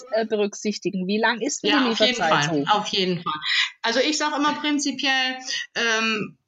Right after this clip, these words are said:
Speaker 2: Ausgenommen jetzt die aktuelle Zeit, die muss man so ein bisschen rausnehmen,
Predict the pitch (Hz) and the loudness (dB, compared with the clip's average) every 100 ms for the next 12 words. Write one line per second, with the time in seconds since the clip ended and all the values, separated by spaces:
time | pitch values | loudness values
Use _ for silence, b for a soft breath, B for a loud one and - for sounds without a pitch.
0 | _ 208 269 - 254 247 247 240 233 - | _ -2 0 0 0 2 0 0 -2 -2
1 | - 233 - 208 185 190 185 165 156 165 | 0 0 0 -2 0 0 0 0 0 0
2 | 233 240 240 233 220 220 226 196 196 233 | 0 0 0 0 0 0 0 0 0 0
3 | - 294 302 330 330 | 0 0 0 0 -4